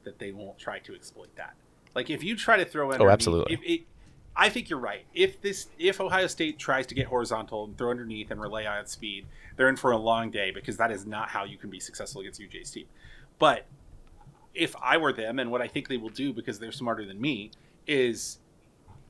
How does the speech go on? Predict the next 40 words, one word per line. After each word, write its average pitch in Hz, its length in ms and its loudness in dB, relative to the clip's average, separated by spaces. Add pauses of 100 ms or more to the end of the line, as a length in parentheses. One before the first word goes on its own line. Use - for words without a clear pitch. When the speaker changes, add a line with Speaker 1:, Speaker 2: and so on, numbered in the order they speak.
(100)
Speaker 1:
you 151 160 -6
gotta 165 280 6
throw 135 200 -2
down 127 200 2
the 104 60 -12
field 98 460 -12
and 120 140 -10
you 127 100 -8
gotta 123 300 2
target, 110 500 -6 (540)
you 123 60 -10
gotta 147 180 4
target 127 260 4
these 117 140 -10
cornerbacks 104 440 -8
one-on-one. 87 420 -16 (840)
Kirby 170 220 2
Smart 160 200 0
is 123 140 -2
not 127 320 0
afraid 110 480 -8
to 139 80 2
Speaker 2:
Yeah. - 80 8
Speaker 1:
have 104 400 0
cornerbacks 107 420 -6
play 113 120 -8
one-on-one 104 480 -8
bump 98 240 -12
and 98 100 -18
run 98 140 -14
coverage 95 400 -10
on 90 100 -12
islands. 87 440 -16
In 113 120 -10
fact, 113 240 2
that's, 104 200 -8
like, 117 220 -8
one 117 200 -2
of 110 100 -4
the 107 180 -8